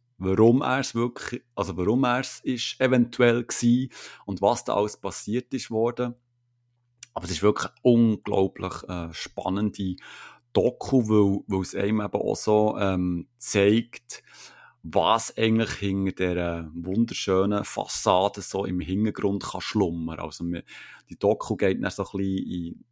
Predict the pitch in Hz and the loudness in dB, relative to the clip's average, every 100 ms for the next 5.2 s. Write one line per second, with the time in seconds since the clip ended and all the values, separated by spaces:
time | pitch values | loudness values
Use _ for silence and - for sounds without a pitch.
0 | _ 87 85 87 113 127 127 123 - 120 | _ -8 0 0 2 0 0 -4 -2 0
1 | 120 - 117 110 113 107 85 - 87 95 | 0 -2 -4 -2 -2 -2 -6 -10 -10 -6
2 | 92 - 87 82 80 80 - - - 90 | -6 -6 -10 -8 -8 -10 -14 -16 -10 -8
3 | 85 113 - 127 - 120 113 123 120 - | 0 0 2 0 0 2 4 4 2 -4
4 | 120 95 92 - - 87 - 92 92 92 | -4 -2 -4 -8 -14 -10 -2 0 2 0
5 | 92 - | -2 -10